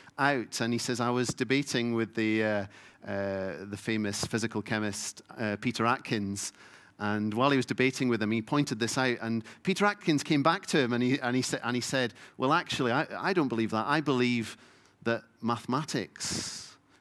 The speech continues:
created the universe.'" And, uh, John Lennox, who is a professor of mathematics, said, "I had to just chuckle to myself. And I said, 'Peter, two plus two equals four,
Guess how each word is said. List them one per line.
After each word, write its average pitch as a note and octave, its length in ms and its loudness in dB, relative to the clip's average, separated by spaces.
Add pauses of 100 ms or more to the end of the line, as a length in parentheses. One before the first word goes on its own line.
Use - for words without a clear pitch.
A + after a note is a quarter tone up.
created A2 520 -2
the G#2 80 -2
universe.'" F#2 840 -4 (800)
And, G2+ 520 -4
uh, G2 420 -2 (540)
John B2+ 260 -4
Lennox, A2+ 760 -4
who C3+ 100 4
is C#3 120 2
a A2+ 40 -4
professor A#2+ 400 -4
of G2+ 80 -2
mathematics, G2 500 -4
said, G#2+ 160 -2
"I G#2+ 40 -2
had C3 280 -6
to B2 100 -6
just A2 240 -8
chuckle B2 400 -6
to - 120 -8
myself. A2 600 -4 (560)
And G#2+ 120 -2
I G#2+ 40 -4
said, A#2+ 300 -6
'Peter, D#3 520 -2 (640)
two D#3+ 160 -2
plus - 300 -4
two C3 240 0
equals A2+ 340 0
four, G2+ 460 -2